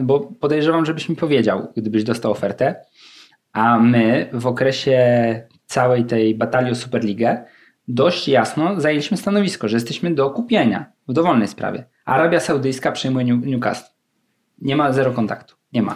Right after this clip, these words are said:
A ja bym chętnie napisał. Nie, nie napisałbym, że Arabia Saudyjska to ma, no, tak,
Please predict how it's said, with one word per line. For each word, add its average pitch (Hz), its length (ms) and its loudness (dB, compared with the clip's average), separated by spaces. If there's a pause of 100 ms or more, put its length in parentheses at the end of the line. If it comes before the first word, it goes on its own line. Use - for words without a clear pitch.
A 123 80 4
ja 135 100 4
bym 202 120 4
chętnie 240 240 8
napisał. 269 360 0
Nie, 143 120 2 (120)
nie 180 180 2
napisałbym, 208 440 0
że 127 120 2
Arabia 110 240 2
Saudyjska 101 600 -4 (380)
to 135 100 2
ma, 127 280 2
no, 143 540 4
tak, 175 260 0